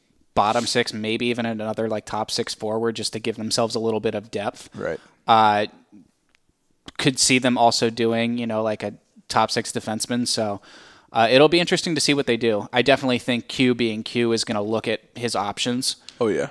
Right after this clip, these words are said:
Speaker 1: Um, and he's gonna be saying to his G M, you know, "If there's a move that you think can benefit this team and sort of, you know,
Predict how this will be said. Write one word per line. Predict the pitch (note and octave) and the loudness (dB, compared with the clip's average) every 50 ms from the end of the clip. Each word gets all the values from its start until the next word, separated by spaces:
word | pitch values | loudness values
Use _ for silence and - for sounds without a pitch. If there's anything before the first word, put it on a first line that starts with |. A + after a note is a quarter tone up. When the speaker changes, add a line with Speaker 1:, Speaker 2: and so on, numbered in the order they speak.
| - _ | -6 _
Speaker 1:
Um, | - A2 G#2 G2+ G#2 | 0 0 0 0 -2
and | G#2 G#2+ | -4 -6
he's | A2 A2 - | -6 -6 -6
gonna | A#2 A2 G#2+ | -6 -6 -6
be | A2 | -6
saying | G2+ - - A2 G#2+ G#2+ | -6 -4 -4 -4 -6 -6
to | G#2 G#2+ | -6 -6
his | G2+ G2+ - | -6 -6 -6
G | - - A2 G#2+ | -8 -6 -4 -4
M, | G#2+ G#2 G#2 G#2+ A2 | -2 -2 -4 -6 -6
you | - A2 | -8 -8
know, | G#2 G2+ G2+ G2+ | -6 -4 -4 -6
"If | F#2+ - | -4 -4
there's | A2+ A2 A2+ A2 - - - | -2 -2 0 -2 -2 -4 -4
a | - A#2 | -6 -4
move | G#2+ A2 B2 C#3+ D3 C#3 B2 | -2 2 4 4 4 4 2
that | B2 - | 0 -2
you | A#2 B2 A#2+ | -2 -4 -4
think | - - A#2+ A#2 | -2 -4 -4 -4
can | - A#2+ A2+ G#2+ | -4 -6 -6 -2
benefit | A#2+ A2+ A#2 A#2 - - A#2 - - | -2 -2 -2 -2 -2 -4 -6 -6 -4
this | A2 - - | -4 -4 -4
team | - - A#2+ A#2 A2 | -4 -4 -6 -6 -6
and | G#2+ G2+ | -6 -6
sort | - A#2+ A2+ G#2+ | -4 -2 -2 -2
of, | A2 G#2+ | -4 -6
you | - A2+ | -6 -8
know, | G#2+ G#2+ G2+ G#2 | -6 -6 -6 -8